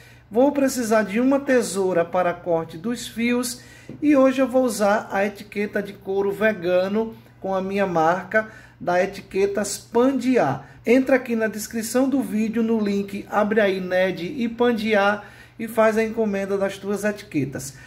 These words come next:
Todos os materiais Círculo, o fio Magic Pool, a agulha e a tesoura, você encontra em todos os armarinhos do Brasil e também nas lojas online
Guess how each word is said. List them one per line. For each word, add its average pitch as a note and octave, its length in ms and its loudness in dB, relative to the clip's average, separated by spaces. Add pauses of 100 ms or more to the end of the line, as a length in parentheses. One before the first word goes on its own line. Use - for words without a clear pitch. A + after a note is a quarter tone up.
(180)
Todos C#4 400 4
os C4 140 0
materiais A3 600 2
Círculo, G#3+ 760 -4 (260)
o - 100 -8
fio A#3+ 300 0
Magic A3 460 0
Pool, G3+ 520 -4
a F#3 120 0
agulha A#3+ 600 2
e G#3 120 -2
a F#3+ 80 2
tesoura, G#3 760 0 (240)
você G3+ 280 -2
encontra G3+ 460 -2
em G3+ 60 -2
todos A3+ 400 2
os G#3 160 -6
armarinhos E3+ 600 -2
do E3+ 120 -4
Brasil F#3+ 640 0 (300)
e C4 120 0
também A3+ 440 2
nas A3+ 260 2
lojas F3+ 540 2
online G3+ 760 0